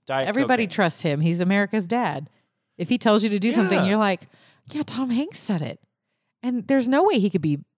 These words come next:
Speaker 2: paid by somebody to say this
Speaker 1: He's
Speaker 2: and
Speaker 1: everywhere.
Speaker 2: make me believe it.
Speaker 1: You go to the fucking World War Two museum in, in New Orleans.
Speaker 2: Well,
Speaker 1: the
Speaker 2: yeah,
Speaker 1: first thing that
Speaker 2: yeah.
Speaker 1: happens,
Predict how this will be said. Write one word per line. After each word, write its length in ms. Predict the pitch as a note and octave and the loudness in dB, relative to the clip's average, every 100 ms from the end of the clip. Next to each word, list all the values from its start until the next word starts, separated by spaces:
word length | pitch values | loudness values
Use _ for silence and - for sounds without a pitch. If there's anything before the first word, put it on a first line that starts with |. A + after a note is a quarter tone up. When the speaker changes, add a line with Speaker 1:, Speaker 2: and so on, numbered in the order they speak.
| _ | _
Speaker 2:
paid 440 | - D#3+ C#3 C#3+ D3 | -10 -6 -4 -6 -4
by 140 | C#3+ | -4
somebody 420 | C3+ C#3+ C#3 C3+ | -2 -2 -2 -4
to 160 | B2+ - | -8 -10
say 260 | - C#3+ C3 | -6 -4 -4
this 400 | B2+ A#2+ - - | -8 -10 -12 -8
Speaker 1:
He's 100 | C3+ | -4
Speaker 2:
and 60 | B2 | -2
Speaker 1:
everywhere. 360 | A#2 C#3 C3 C3+ | -2 -2 -2 -2
Speaker 2:
make 40 | |
me 20 | |
believe 280 | C3+ C3 A#2+ | -2 -4 -6
it. 160 | A#2 - _ - | -8 -12 _ -14
Speaker 1:
You 100 | F3+ | 0
go 160 | A3 | 2
to 120 | A3 G#3+ | 2 0
the 120 | G3+ | -2
fucking 680 | G3+ F#3+ F#3 E3+ D#3+ - C#3+ | 0 -2 -2 -6 -8 -12 -4
World 220 | D#3+ F3 | -2 0
War 200 | F3 D#3+ | 2 0
Two 220 | - F3 | -2 -6
museum 420 | F3 D#3 C#3 D3+ | -6 -6 -6 -8
in, 280 | D3+ C#3+ C3+ | -8 -10 -12
in 140 | - D3+ | -10 -6
New 80 | C#3+ | -2
Orleans. 260 | C#3+ D#3 | 0 0
Speaker 2:
Well, 80 | A#3+ | 2
Speaker 1:
the 60 | B3+ | 2
Speaker 2:
yeah, 60 | |
Speaker 1:
first 120 | E3 D#3+ | 2 0
thing 80 | |
that 120 | D#3 C#3+ | -2 -2
Speaker 2:
yeah. 80 | |
Speaker 1:
happens, 360 | D3 F3 F#3+ - | -2 0 -2 -4